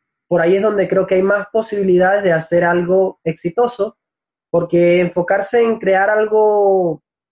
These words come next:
realmente novedoso es difícil ahora. Todo está hecho, casi todo. No sé, no sé. Sería como más una cuestión de suerte tropezarte con una idea súper original que,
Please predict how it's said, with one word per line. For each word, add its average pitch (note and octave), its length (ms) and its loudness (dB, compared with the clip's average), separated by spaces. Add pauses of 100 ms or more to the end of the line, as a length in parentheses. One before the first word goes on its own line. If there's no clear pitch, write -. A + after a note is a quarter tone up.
(120)
realmente G#3 1160 2
novedoso E3+ 880 2
es F#3+ 140 -6
difícil D3 520 -6
ahora. A2+ 300 -2 (240)
Todo G3 160 2
está C#3+ 260 -2
hecho, - 220 -4 (760)
casi F3 240 -6
todo. E3 360 -2 (800)
No C#3 180 -2
sé, C#3+ 300 -2
no C#3 240 0
sé. D3 320 -4 (240)
Sería G3+ 300 -2
como A3+ 200 0
más G3+ 140 0
una A3 180 0
cuestión G3 320 -2
de G3 80 0
suerte G#3 360 -2
tropezarte F3+ 640 -2
con E3 200 0
una E3+ 240 2
idea E3+ 480 0 (520)
súper F#3 380 0
original F3+ 840 0
que, C3+ 380 -2